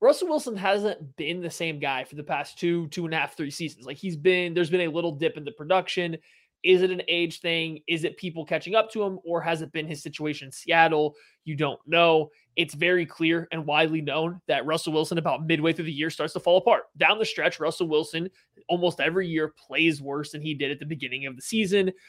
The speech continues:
So for whatever reason, like, those things conti-, have been happening. So, like, I'm not downright scared because of that.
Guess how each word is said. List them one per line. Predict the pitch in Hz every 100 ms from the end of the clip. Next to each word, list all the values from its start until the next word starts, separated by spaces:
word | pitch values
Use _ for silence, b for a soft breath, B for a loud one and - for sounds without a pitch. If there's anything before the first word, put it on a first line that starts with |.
| b b
So | 185
for | 180
whatever | 160 214 240 226
reason, | 196 220 208 165
like, | 151 147
those | 170 151
things | 180 156
conti-, | - - - 151
have | 139
been | 139 135
happening. | 143 170 202 214 214 b b -
So, | 165
like, | -
I'm | 165 165
not | 180 160 143
downright | 143 170 185 180 127
scared | - 175 170 156
because | 98 - 254 220
of | 165
that. | 139 101